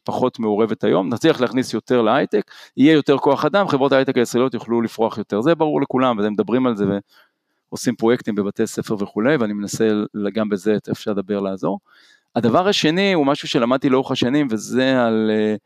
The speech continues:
על כוחה של חברה, חברה, company, שהיא diversified, שיש בה diversity.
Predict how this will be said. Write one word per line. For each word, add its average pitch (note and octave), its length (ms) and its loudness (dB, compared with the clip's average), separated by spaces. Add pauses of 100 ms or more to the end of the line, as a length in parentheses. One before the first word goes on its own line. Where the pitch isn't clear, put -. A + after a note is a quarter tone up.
(220)
על A2+ 220 -2
כוחה C#3 560 0
של A2+ 460 0 (260)
חברה, A#2 560 -2 (380)
חברה, A#2 240 0 (120)
company, C3 340 0 (720)
שהיא A#2 420 2
diversified, A2 600 0 (300)
שיש A2+ 300 -2
בה A#2 180 0
diversity. G#2 540 -4